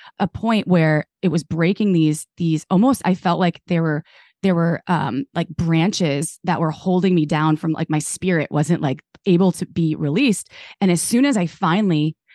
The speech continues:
like you were talking about, Kat, when you were in the bathroom, just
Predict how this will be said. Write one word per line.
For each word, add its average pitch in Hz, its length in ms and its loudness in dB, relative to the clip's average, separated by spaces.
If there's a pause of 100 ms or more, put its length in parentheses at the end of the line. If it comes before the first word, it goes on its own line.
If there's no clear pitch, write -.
(180)
like 196 140 -2
you 196 100 2
were 214 80 2
talking 160 360 0
about, 151 380 -2
Kat, 156 400 -2
when 175 140 0
you 165 100 2
were 160 80 2
in 156 60 2
the 165 80 0
bathroom, 165 560 0 (440)
just 160 300 -2